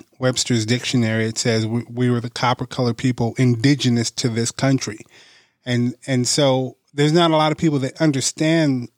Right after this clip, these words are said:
all that. So you have to be able to associate it to something. And unfortunately, unfortunately, it's, uh, either Negro or black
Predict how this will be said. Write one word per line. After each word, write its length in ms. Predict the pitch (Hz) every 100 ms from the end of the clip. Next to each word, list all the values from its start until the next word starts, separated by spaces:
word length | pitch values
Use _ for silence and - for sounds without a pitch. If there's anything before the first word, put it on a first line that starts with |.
| _
all 260 | 139 143 139
that. 460 | 117 127 120 - -
So 400 | - 143 127 123
you 200 | 127 127
have 380 | - 151 143 -
to 100 | 135
be 220 | 120 135
able 140 | 123
to 120 | 123 120
associate 720 | - - 143 - - 123 120
it 160 | 107 -
to 140 | 123
something. 640 | - - 147 143 113 107 _ - _ -
And 120 | 123
unfortunately, 880 | 120 - 160 160 - 127 113 107 - 147
unfortunately, 920 | 139 - 180 185 143 120 120 117 117 _ _ _
it's, 340 | 143 127 - -
uh, 480 | 143 123 117 110 117 _ _ _ _
either 540 | 151 143 131 123 117 - 123
Negro 720 | 139 156 135 147 143 139 139
or 520 | 151 135 131 123 117 -
black 640 | 113 131 143 135 131 -